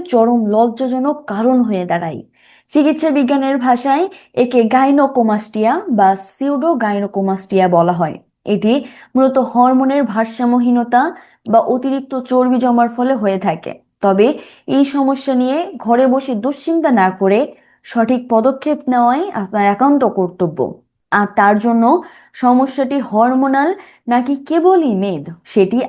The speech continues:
আগে বুঝতে হবে। যদি আপনার সমস্যাটি চর্বিজনিত হয়ে থাকে, তবে ব্যায়ামই হলো এর একমাত্র উপায়। তো চলুন জেনে নেই কোন ধরনের ব্যায়াম আপনার চর্বি কমাতে সাহায্য করে। প্রথমত, পুশ আপ করুন। এটি বুকের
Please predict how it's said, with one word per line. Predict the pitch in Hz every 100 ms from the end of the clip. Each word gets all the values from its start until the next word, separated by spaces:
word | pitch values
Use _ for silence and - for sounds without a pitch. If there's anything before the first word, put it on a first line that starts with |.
| -
আগে | 214 254 208
বুঝতে | 180 180 185 175
হবে। | 170 - _ - 196
যদি | 190 202 269 - - - 214
আপনার | 233 233 226 262
সমস্যাটি | 254 277 294 277 262
চর্বিজনিত | 262 262 269 262 254 269
হয়ে | 262 247
থাকে, | 262 247 262 330 - - _ 233
তবে | 220 240 320 339 202
ব্যায়ামই | 226 226 240 262 262
হলো | 247 262 403 392 202
এর | 196 - 269
একমাত্র | 269 302 226 214 190
উপায়। | 170 139 - _ -
তো | 233
চলুন | 247 247 254 254
জেনে | 240 240
নেই | 247 359 - _ _ -
কোন | 294 330 330 302
ধরনের | 311 302 277 208
ব্যায়াম | 208 208 240 330 - 208
আপনার | 208 202 190 196
চর্বি | 240 226 240
কমাতে | 262 262 302 302
সাহায্য | 208 190 185 175
করে। | 160 98 - _ _ _ -
প্রথমত, | 247 294 285 320 339 302
পুশ | 277 - 190
আপ | -
করুন। | 180 165 156 - - 254
এটি | 247 277 359 - _ 233
বুকের | 247 262